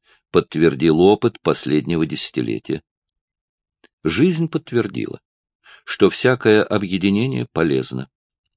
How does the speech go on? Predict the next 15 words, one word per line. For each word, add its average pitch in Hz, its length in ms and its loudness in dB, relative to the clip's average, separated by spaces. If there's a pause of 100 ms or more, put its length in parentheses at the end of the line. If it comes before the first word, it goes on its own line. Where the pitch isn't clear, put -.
(380)
Подтвердила, 117 840 4
что 127 260 2
практично, 139 880 -2 (380)
не 76 140 0
убоимся 71 580 0
и 80 200 -4
этого 87 340 0
слова, 123 420 0 (320)
иметь 123 460 4
под 90 160 2
одной 92 300 4
крышей 123 500 2
разные 143 680 2
отрасли 101 640 2
искусства, 76 600 -6